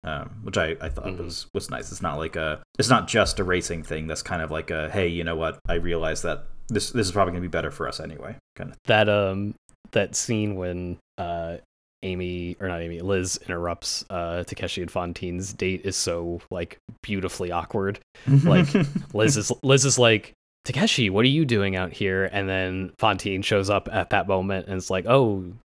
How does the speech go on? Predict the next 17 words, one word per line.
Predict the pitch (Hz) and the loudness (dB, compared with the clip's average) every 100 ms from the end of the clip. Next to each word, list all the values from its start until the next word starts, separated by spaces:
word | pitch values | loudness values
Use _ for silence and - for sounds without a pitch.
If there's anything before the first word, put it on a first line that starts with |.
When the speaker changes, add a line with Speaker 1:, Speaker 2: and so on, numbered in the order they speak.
| - | -10
Speaker 2:
Takeshi, | - 139 - 104 92 90 87 | -2 -2 0 0 0 -4 -6
here's | - 117 | -4 -2
your | 120 117 | 2 2
ice | 120 | 2
cream." | - 107 95 90 90 | 0 0 0 -2 -2
And, | 98 98 95 - | -2 0 0 0
and, | 107 | 4
"Liz, | 170 139 98 | 8 6 4
here's | - 139 139 | 0 2 4
yours." | 127 143 113 98 92 | 6 6 6 2 0
And | 110 104 101 | 0 2 2
Liz | 104 98 | 0 0
is | 101 | 2
like, | 107 135 | 2 6
"Uh, | |
uh, | 135 131 117 127 123 - | 6 6 4 2 0 0
okay." | 127 160 - 123 123 165 | 2 2 2 2 4 2